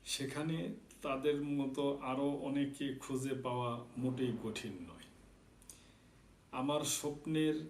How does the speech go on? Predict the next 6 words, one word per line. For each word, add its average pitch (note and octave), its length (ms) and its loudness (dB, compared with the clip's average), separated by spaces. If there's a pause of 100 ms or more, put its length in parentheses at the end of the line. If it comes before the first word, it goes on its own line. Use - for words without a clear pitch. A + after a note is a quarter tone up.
(140)
চাকরি C#3 460 0
ছিল C3 380 2
বিনিয়োগ C3 600 4
ব্যাংকিংয়ে B2 600 2
কাজ A#2+ 320 -2
করা", A2+ 420 -2